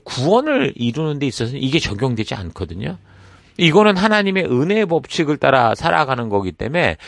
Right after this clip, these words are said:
구원에 있어서는 뭐 사람들의 노력과 어떤 노력의 결과가 구원을 만들어내는 건 아니라는 거예요. 그러니까 마치 신앙 안에서 이게 전부인 것처럼 착각하는 경우가 생기더라고요. 구원에 적용돼야 할 이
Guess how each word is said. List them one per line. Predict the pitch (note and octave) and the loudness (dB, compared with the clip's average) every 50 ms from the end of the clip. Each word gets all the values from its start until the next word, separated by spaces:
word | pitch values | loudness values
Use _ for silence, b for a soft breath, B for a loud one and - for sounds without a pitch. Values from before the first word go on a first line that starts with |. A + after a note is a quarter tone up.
| B B B B | B B B B
구원에 | - - - D#3 F#3 A3 A#3+ C4 C4+ B3 | -6 0 4 6 8 8 8 6 6 4
있어서는 | G#3+ F#3+ - F#3+ F3 D#3+ F3 E3 E3 F3 E3 D3+ | 4 2 2 -2 -2 -2 -2 -2 -2 -2 -4 -2
뭐 | C3+ C3+ | -2 -2
사람들의 | - - - A3 A3+ A3 G3 F3 E3+ E3 D3+ | -2 -2 -2 -2 -2 -2 -2 -2 -4 -4 -2
노력과 | A2+ G#2+ A2 C3 D3 F3 E3+ C3+ - _ - C#3+ D3 D3+ | 2 4 4 6 8 6 6 6 4 _ 0 2 2 4
어떤 | C#3 A#2 A2+ - D3 C#3+ C3+ B B B B B | 4 4 2 2 -2 -4 -4 B B B B B
노력의 | - A#2+ C#3 D#3 D#3+ D3+ D3 D#3+ D3 | 4 6 8 8 6 6 4 2 2
결과가 | - - G#2+ A2+ C3 C#3 B2+ C#3+ C#3 C3 C3 B2 | 2 0 2 2 2 4 4 4 4 4 4 0
구원을 | - - B2 A#2+ B2 B2+ B2 | 0 -2 -2 -2 0 0 0
만들어내는 | A2 G#2 G2 G2 F#2+ G#2+ G#2 G#2+ G2+ G2+ A2 | 0 0 -2 -2 -4 -2 -2 -2 -2 -2 -2
건 | C3+ F3+ F#3 B B B B B | -2 -2 -4 B B B B B
아니라는 | - E2 E2+ A#2 C3+ D#3 D#3+ C#3+ D3+ B2+ A2 G2+ | 0 2 2 2 2 0 2 2 2 2 2 2
거예요. | F#2 F#2+ A#2 D#3 | 2 2 2 4
그러니까 | D3+ G3 | 4 2
마치 | D3 C3 B2+ D3+ - - G#3 | 4 4 2 0 0 -4 -4
신앙 | F3+ - - B3+ D#4 D4+ D4 C4 | -4 -2 -4 0 0 0 2 2
안에서 | G#3+ F#3 F3+ E3 - G#3+ A#3+ E4 D4+ B B B B B B | 2 2 0 2 4 6 6 6 4 B B B B B B
이게 | D#3 E3+ G3 G#3 A#3 C4+ | 0 2 2 4 2 2
전부인 | A3 - - D3+ E3 F#3+ F#3 G#3 A#3 A#3 G#3+ G#3 G3 | 2 2 0 0 -2 -2 -2 0 0 0 0 0 0
것처럼 | F#3 F3 - - F3 D#3 D3+ | -2 -2 0 0 -2 -2 0
착각하는 | - A#3+ C4 - - - - G#3 F#3 E3+ D3+ | 0 0 2 2 2 2 2 0 0 0 0
경우가 | C#3 C3 A#2+ A2+ A2 A#2 | 2 0 2 2 0 0
생기더라고요. | - - F#3+ F#3+ F#3 D#3+ D3+ A#2+ G2+ E2+ D#2 D#2+ - - G2 B B B B B B | -2 -4 -4 -4 -2 -2 0 0 0 -2 -4 -8 -12 -14 -16 B B B B B B
구원에 | - - F3 A3 C4 C#4+ C4+ B3+ G#3+ | 0 4 6 8 8 8 8 6 4
적용돼야 | - D#3 C#3 C3 B2+ D3 C#3+ C#3+ C#3 B2 B2+ A#2+ A#2 | 4 2 0 0 0 -2 -2 -2 -2 0 0 0 2
할 | A2+ A#2+ A#2 A2 - - | 2 0 0 0 0 -2
이 | B2 B2 | -2 -4